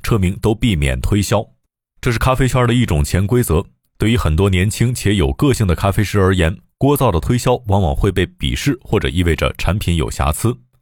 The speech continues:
最终的结果让车明欣慰。这位九四年的店长同意疫情之后在门店试货，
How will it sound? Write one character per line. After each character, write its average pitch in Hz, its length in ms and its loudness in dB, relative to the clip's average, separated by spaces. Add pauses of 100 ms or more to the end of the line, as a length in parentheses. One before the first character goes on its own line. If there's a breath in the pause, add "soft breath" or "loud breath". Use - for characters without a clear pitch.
(140)
最 143 160 0
终 139 140 0
的 117 80 0
结 120 200 0
果 62 200 -2
让 76 140 0
车 - 140 -2
明 92 140 2
欣 131 200 0
慰。 151 200 0 (440)
这 139 120 2
位 123 160 2
九 104 180 0
四 120 140 0
年 104 160 2
的 120 80 0
店 113 180 0
长 62 220 0
同 104 240 2
意 135 200 -2
疫 139 120 2
情 110 180 0
之 147 140 -2
后 - 240 0
在 - 120 0
门 71 200 0
店 90 160 0
试 90 180 -2
货， - 280 -2